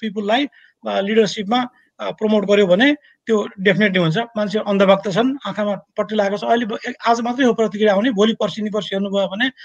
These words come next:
नेपाली जनताको आधी आधी स्प्लिट हुन्छ। आधी एउटा खेमा जान्छन्, आधी अर्को खेमा जान्छन्, आधी अर्को खेमा जान्छन्। राइट र रङको बिचमा डिसिजन गर्न सक्ने, "This is right and this is wrong" भनेर डिसिजन गर्न सक्ने सोसाइटी, at large सोसाइटी डेभलप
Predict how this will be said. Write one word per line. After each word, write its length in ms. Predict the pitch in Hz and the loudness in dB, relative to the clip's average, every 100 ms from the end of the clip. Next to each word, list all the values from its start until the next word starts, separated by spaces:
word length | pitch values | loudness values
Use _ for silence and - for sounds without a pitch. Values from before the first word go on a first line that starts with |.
| - - | -20 -12
नेपाली 300 | 208 214 202 | -8 -4 -2
जनताको 440 | 196 196 190 247 262 - - 214 | -2 0 0 0 -4 -8 -2 0
आधी 160 | 202 | 2
आधी 300 | 196 190 220 - _ - | 2 2 -2 -6 _ -10
स्प्लिट 240 | - 220 | 0 2
हुन्छ। 160 | 160 151 156 _ - | 2 -2 -8 _ -2
आधी 180 | 196 196 196 - | -2 -2 -8 -12
एउटा 460 | 196 214 - 208 190 | -12 -14 -6 -4 -2
खेमा 300 | - 196 185 | 0 0 0
जान्छन्, 240 | 185 269 | 0 2
आधी 200 | 220 208 | 2 0
अर्को 220 | - 190 | 0 -4
खेमा 220 | 175 190 | 0 0
जान्छन्, 220 | 190 190 277 | 0 -2 -2
आधी 160 | 208 | 0
अर्को 140 | 202 190 | 0 -2
खेमा 200 | 190 185 | -2 -2
जान्छन्। 260 | 175 277 - - - 202 | -2 -2 -4 -16 -2 2
राइट 240 | 240 262 | 2 4
र 20 | |
रङको 420 | 277 226 233 240 | 4 6 6 4
बिचमा 420 | 208 214 180 262 269 - - 180 | 0 0 2 0 0 -6 -18 -6
डिसिजन 340 | 208 202 247 | -4 2 2
गर्न 200 | 220 208 | 4 2
सक्ने, 280 | 185 190 180 | 2 0 -2
"This 220 | 190 202 | -2 -2
is 80 | 247 | 0
right 240 | 208 214 | 2 2
and 160 | 226 208 | 0 -4
this 140 | 190 | -4
is 60 | 202 | -4
wrong" 260 | 202 208 196 - - - | 2 2 0 -8 -20 -8
भनेर 160 | 185 185 | -6 -4
डिसिजन 380 | 208 226 247 | -2 2 2
गर्न 160 | 220 214 | 2 -4
सक्ने 360 | 202 190 240 254 _ _ 196 | -4 -2 -2 -4 _ _ -18
सोसाइटी, 440 | - 214 226 196 | -8 0 2 0
at 200 | 196 208 | -10 -4
large 240 | 214 196 156 - _ _ | 0 0 -2 -14 _ _
सोसाइटी 340 | - 196 190 220 | -8 -2 -2 -2
डेभलप 320 | 190 196 | -2 -2